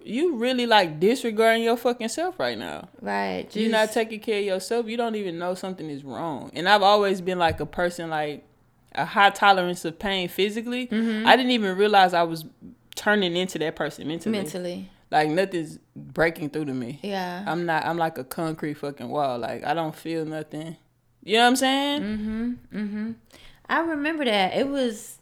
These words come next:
Speaker 2: very difficult to,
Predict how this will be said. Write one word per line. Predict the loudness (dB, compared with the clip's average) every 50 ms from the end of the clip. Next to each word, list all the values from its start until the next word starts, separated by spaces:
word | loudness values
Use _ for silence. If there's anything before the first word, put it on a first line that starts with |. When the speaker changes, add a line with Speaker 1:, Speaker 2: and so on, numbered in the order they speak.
| _ _ _ _ _ _ _ _ _ _ _ _ _ _ _ _ _ _ -12
Speaker 2:
very | -8 -4 0 2 2 2 4 2 2 0
difficult | -2 -4 -4 -4 -4 -2 -4 -6 -6 -4 -2 -2 0 0 0 -2 -4
to, | -8 -8 -6 -4 -2 -2 -2 -2 -2 -4 -4 -6